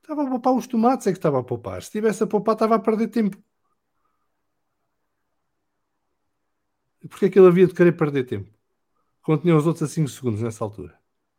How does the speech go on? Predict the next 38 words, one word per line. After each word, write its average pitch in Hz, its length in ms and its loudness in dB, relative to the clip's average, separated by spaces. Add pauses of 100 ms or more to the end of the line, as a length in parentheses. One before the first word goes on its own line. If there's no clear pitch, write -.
(1300)
Epá, 240 180 -6
portanto, 226 220 -6
também 214 180 4
não 254 120 4
podemos, 170 280 4
não 190 60 4
temos 202 260 0
que - 60 -16
fantasiar 131 800 2
que - 80 -2
o 160 160 4
ritmo 170 420 0
dos 180 200 0
Red 196 240 -2
Bull 160 280 -6
é 208 120 -2
uma 226 200 -2
coisa. 214 360 -6 (420)
Lá 190 100 4
vamos 196 220 0
que - 80 -2
outra 208 220 0
vez 214 180 -2
na, 214 380 -2
na 208 100 -4
falácia 208 420 0
do 220 140 -4
"este 202 160 -2
é 208 60 4
o - 40 2
carro 202 380 0
mais 208 240 2
dominador 202 460 2
da 214 80 -6
história 208 240 -4
da 202 40 -12
Fórmula 208 280 -6
um". 196 160 -4